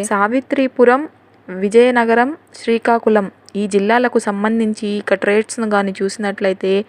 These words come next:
డీజిల్ మెకానిక్, మోటార్ మెకానిక్, ఎలక్ట్రీషియన్, వెల్డర్, డ్రాఫ్ట్‌మెన్, సివిల్ ఈ ట్రేడ్స్‌లో భర్తీ చేస్తారండి. అయితే ఆగస్టు పదహారో తేదీలోగా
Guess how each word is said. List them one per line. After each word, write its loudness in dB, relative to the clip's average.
డీజిల్ 2
మెకానిక్, 0
మోటార్ 2
మెకానిక్, 0
ఎలక్ట్రీషియన్, 2
వెల్డర్, 4
డ్రాఫ్ట్‌మెన్, 0
సివిల్ -2
ఈ 2
ట్రేడ్స్‌లో 2
భర్తీ -2
చేస్తారండి. -4
అయితే 2
ఆగస్టు 2
పదహారో 2
తేదీలోగా 2